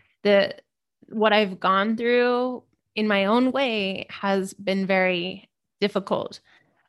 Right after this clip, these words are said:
But the cool thing that I'm learning, and maybe this could be a really cool takeaway from this story and me sharing this, is one thing that I am learning is I can go through something and not identify with it.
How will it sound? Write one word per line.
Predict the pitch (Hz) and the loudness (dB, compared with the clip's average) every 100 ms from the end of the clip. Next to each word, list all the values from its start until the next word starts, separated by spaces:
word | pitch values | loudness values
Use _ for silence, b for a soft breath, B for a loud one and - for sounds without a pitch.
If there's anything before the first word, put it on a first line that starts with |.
| - | 0
But | 208 | 0
the | 226 | 0
cool | 262 269 | 4 4
thing | 311 302 285 | 4 0 2
that | 247 | 2
I'm | 214 | 2
learning, | 196 180 180 185 196 - _ _ _ - | 0 -2 -4 -4 -6 -10 _ _ _ -2
and | 196 | 0
maybe | 208 226 | 2 2
this | 208 214 | 2 -2
could | - | -6
be | 208 | -4
a | 202 | -2
really | 185 185 | 0 0
cool | 175 180 | -2 -6
takeaway | 185 180 180 180 185 | -4 -6 -2 -4 -2
from | 185 | -4
this | 175 180 | -4 -4
story | - - 175 180 - - 240 - B B B | -6 -4 -2 -2 -2 -4 -6 -10 B B B
and | - 196 | -2 0
me | 196 | 0
sharing | 196 - 185 185 185 | 0 0 0 0 -2
this, | - 196 - - | -4 -8 -8 -2
is | 196 190 - B B | -2 -2 -8 B B
one | - 208 226 | -2 0 2
thing | 277 311 | 0 0
that | 294 240 | 2 2
I | 208 | 2
am | 202 196 | 2 0
learning | 170 170 185 214 240 247 _ _ _ _ _ _ _ _ _ | -2 -2 -2 -2 -2 -4 _ _ _ _ _ _ _ _ _
is | 214 208 196 196 - | 0 2 0 -6 -6
I | 180 | -6
can | 185 269 277 196 | -2 -2 0 0
go | 196 208 | 2 2
through | 226 226 214 | 0 -2 -2
something | 208 190 196 208 208 214 233 233 b b b b | -2 -6 -6 -4 -4 -4 -6 -10 b b b b
and | 202 196 - - | -2 -2 -2 -2
not | 208 202 214 185 | 2 4 4 2
identify | 190 185 180 175 170 | 0 0 -2 -2 -4
with | 170 170 | -2 -4
it. | 180 - | -4 -6